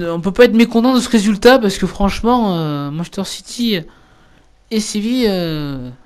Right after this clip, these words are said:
font jeu égal, et surtout Séville, euh, ne, ne, Séville, euh, montre un joli visage, hein, à l'Etihad Stadium. Et pour l'instant, l'O M, euh, aussi, même si, voilà, franchement, euh,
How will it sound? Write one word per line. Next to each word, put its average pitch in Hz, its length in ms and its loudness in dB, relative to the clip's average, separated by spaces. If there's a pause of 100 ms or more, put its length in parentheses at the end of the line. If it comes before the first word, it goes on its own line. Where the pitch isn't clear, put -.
font 185 220 -4
jeu 185 140 -2
égal, 214 320 2
et 202 40 -4
surtout - 300 -6
Séville, 233 480 -10
euh, 147 180 -8 (1600)
ne, 165 200 -6
ne, 151 840 -4 (200)
Séville, 220 360 2
euh, 180 180 4
montre 185 480 0
un 226 60 4
joli 226 280 2
visage, 170 340 -2
hein, 165 280 -4
à 147 80 -4
l'Etihad 156 320 -8
Stadium. 135 440 -8 (1160)
Et 180 60 -4
pour 175 160 -6
l'instant, 190 320 -2
l'O 185 240 6
M, 202 140 6
euh, 175 220 2 (640)
aussi, 254 440 4
même 240 160 6
si, 233 260 0
voilà, 196 320 2
franchement, 202 680 -4
euh, 170 100 -4